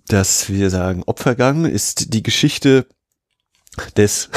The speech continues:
ich zitiere die Coverrückseite der Blu-ray, die Geschichte des wohlhabenden Patriziersohns und Weltreisenden Albrecht, äh, Albrecht Froden,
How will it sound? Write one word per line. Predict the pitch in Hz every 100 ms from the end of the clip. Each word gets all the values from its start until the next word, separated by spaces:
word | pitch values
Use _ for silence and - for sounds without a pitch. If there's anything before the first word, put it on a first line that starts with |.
| - - - - -
ich | 101
zitiere | - - 87
die | 90 85 -
Coverrückseite | - 95 95 95 - 95 92 98
der | - 85 -
Blu-ray, | 95 98 110 151 - - - - - - _ _ _
die | 101 101
Geschichte | 95 113 -
des | 98 -
wohlhabenden | 98 113 143 117 110 110 104 -
Patriziersohns | - - 120 - - 113 98 101 104 101
und | - 87 87
Weltreisenden | 92 - 87 87 85 87 87 -
Albrecht, | 92 98 - 85 131 - - _ _ - - - - - - -
äh, | -
Albrecht | 90 - 110 104 -
Froden, | 113 143 175